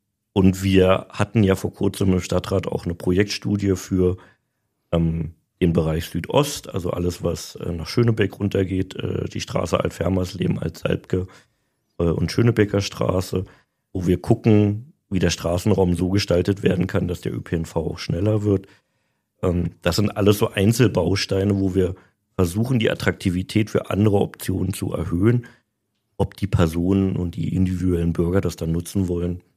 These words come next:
natürlich immer bei ihnen. Aber das sind auch Ziele, die wir im Verkehrsentwicklungsplan haben. Der Verkehrsentwicklungsplan ist vom Stadtrat beschlossen.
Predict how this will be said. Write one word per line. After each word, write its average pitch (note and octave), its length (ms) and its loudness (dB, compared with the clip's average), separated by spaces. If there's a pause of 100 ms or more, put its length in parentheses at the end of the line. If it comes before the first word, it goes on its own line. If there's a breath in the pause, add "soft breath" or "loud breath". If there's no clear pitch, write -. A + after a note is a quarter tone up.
(560)
natürlich D#2+ 440 -2
immer E2 160 2
bei D#2+ 140 -4
ihnen. - 240 -10 (800)
Aber - 160 0
das E2+ 140 0
sind G#2 160 4
auch F#2+ 160 -2
Ziele, A#2 460 2
die G2+ 160 2
wir F#2+ 80 4
im F2+ 100 0
Verkehrsentwicklungsplan G#2+ 1120 -2
haben. G#2+ 360 0 (500 soft breath)
Der - 80 -10
Verkehrsentwicklungsplan F#2 1000 2
ist F2 80 -2
vom F2+ 160 0
Stadtrat F2+ 440 -2
beschlossen. A2 580 -2